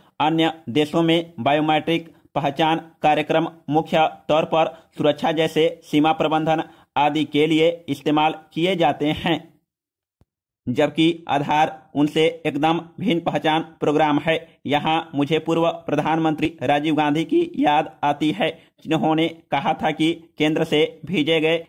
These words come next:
एक रुपये में से सिर्फ पन्द्रह पैसे ही लोगों तक पहुँच पाते हैं।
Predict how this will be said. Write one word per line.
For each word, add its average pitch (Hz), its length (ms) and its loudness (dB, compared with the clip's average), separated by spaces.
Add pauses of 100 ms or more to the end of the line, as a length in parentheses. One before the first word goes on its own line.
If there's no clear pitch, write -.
(100)
एक 165 300 0 (140)
रुपये 160 340 2
में 160 140 2
से 160 360 0 (100)
सिर्फ 170 220 0
पन्द्रह 151 480 0
पैसे 160 340 0
ही 165 300 -2 (140)
लोगों 147 300 2
तक - 420 -2
पहुँच 170 260 -2
पाते 143 300 0
हैं। - 380 -2